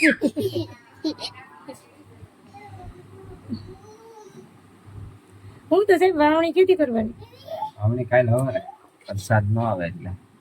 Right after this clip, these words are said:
Speaker 1: હે?
Speaker 2: પેલા એમ હતું કે વરસાદ આવે પછી ને, હવે વરસાદ ન આવે એટલે.
Speaker 1: આજ રાતે વરસાદ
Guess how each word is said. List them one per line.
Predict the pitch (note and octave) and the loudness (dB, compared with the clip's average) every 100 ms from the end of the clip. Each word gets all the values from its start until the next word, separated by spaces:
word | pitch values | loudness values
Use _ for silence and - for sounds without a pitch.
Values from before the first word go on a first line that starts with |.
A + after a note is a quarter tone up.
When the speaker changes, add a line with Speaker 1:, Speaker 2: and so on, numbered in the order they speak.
| _ _ _ C4+ | _ _ _ -2
Speaker 1:
હે? | C4 F#4 - - - - - - | -2 -2 -10 -20 -20 -20 -20 -4
Speaker 2:
પેલા | A2 C3 C3+ | 0 2 2
એમ | C#3 C#3+ | 2 0
હતું | B2 C3 | 0 -6
કે | A2 | -4
વરસાદ | G2+ A2 G#2+ B2 G#2+ | 0 0 -2 -2 2
આવે | A2+ C3 A#2 | 2 0 -2
પછી | B2 - G2+ | -2 -2 -2
ને, | F2 | 2
હવે | G2 A2 | 2 4
વરસાદ | A2 G2 G2+ - A2 G2+ | 2 2 0 0 0 2
ન | G#2+ | 0
આવે | A2+ G2+ G2 | 0 -2 -4
એટલે. | F#2+ G2+ G2 F#2 F2+ - - - - - - _ - - - - - | -2 -2 -2 -4 -8 -14 -20 -20 -20 -20 -20 _ -20 -20 -20 -20 2
Speaker 1:
આજ | D4+ D#4 | 4 6
રાતે | D#4+ E4+ E4+ | 4 2 2
વરસાદ | D#4+ E4 F4 | 2 2 0